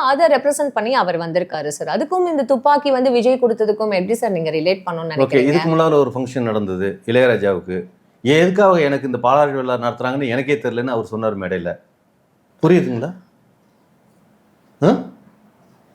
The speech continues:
Speaker 2: உண்டா இல்லையா? கேட்டாரா இல்லையா? ஆ? ஒரு விஷயங்க, நான் உங்களுக்கு gift கொடுக்குறேன் அப்படின்னா அது எப்படிப்பட்ட gift என்ன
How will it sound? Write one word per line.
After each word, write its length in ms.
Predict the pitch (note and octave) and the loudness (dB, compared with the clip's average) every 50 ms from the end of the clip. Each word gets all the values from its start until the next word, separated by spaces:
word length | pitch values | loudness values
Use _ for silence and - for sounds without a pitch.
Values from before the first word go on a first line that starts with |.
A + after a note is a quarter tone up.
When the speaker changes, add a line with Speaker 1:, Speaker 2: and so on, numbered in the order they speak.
| _ _ _ _ _ _ _ - | _ _ _ _ _ _ _ 0
Speaker 2:
உண்டா 240 | F#2+ G#2+ C#3+ F#3 | 2 4 6 6
இல்லையா? 320 | F#3+ F3 D#3+ D#3 D3+ D#3 D#3 C#3+ A#2 - _ _ _ _ _ _ _ _ _ - | 6 6 4 4 2 0 0 -2 -6 -12 _ _ _ _ _ _ _ _ _ 2
கேட்டாரா 380 | A#2+ B2 - E3 D#3+ F3+ F#3+ | 2 4 4 4 6 6 6
இல்லையா? 360 | F#3+ E3 D3 D3 C#3+ C#3 D3 D3 - - - _ _ _ _ _ _ _ _ _ _ _ _ _ _ _ _ _ - | 6 4 4 4 4 4 4 2 0 -6 -14 _ _ _ _ _ _ _ _ _ _ _ _ _ _ _ _ _ 0
ஆ? 100 | C#3+ G3+ - - - - - _ _ _ _ _ _ _ _ _ _ _ _ _ _ _ _ _ _ _ | 2 2 2 2 -2 -10 -18 _ _ _ _ _ _ _ _ _ _ _ _ _ _ _ _ _ _ _
ஒரு 160 | G#2 A#2 C#3+ E3 | 2 4 6 6
விஷயங்க, 460 | D#3+ - - - G3+ E3+ C3 A2 G#2 G#2+ A2+ A#2+ B2 - - _ _ _ _ _ _ _ _ - | 4 4 2 2 2 2 2 2 0 -2 -2 -6 -8 -14 -20 _ _ _ _ _ _ _ _ -4
நான் 320 | G2 G2+ A#2 C3+ D3+ D#3 | 0 2 4 4 4 4
உங்களுக்கு 360 | D3+ C#3+ C#3+ C3+ C3+ A2 A2+ A2 | 4 2 2 2 2 0 -2 -2
gift 300 | A2+ C#3+ C#3 - - G3 | 0 0 -2 2 0 0
கொடுக்குறேன் 480 | F#3 F#3 C#3 C3+ B2 B2+ A#2+ B2+ A#2+ A2 | 0 2 0 -2 -2 0 0 -2 -2 -4
அப்படின்னா 420 | - G#2+ A2 B2+ A#2 G#2 G2+ G2+ A2 C3 D3 C#3+ - - _ _ | -6 -4 -4 -2 -2 -2 -2 -4 -4 -6 -6 -10 -12 -16 _ _
அது 120 | A#2 A#2 A2+ A2+ | -4 -2 -2 -2
எப்படிப்பட்ட 500 | B2 B2 - F3+ F#3 - B2+ - - A2 | -2 -2 -2 -4 -2 0 -2 -2 -2 -2
gift 300 | G#2 G#2+ A2+ - - - A#2+ A#2 | -4 -4 -8 -8 -4 -4 -2 0
என்ன 240 | A2 A2 B2 C#3 C#3+ | 0 0 0 2 2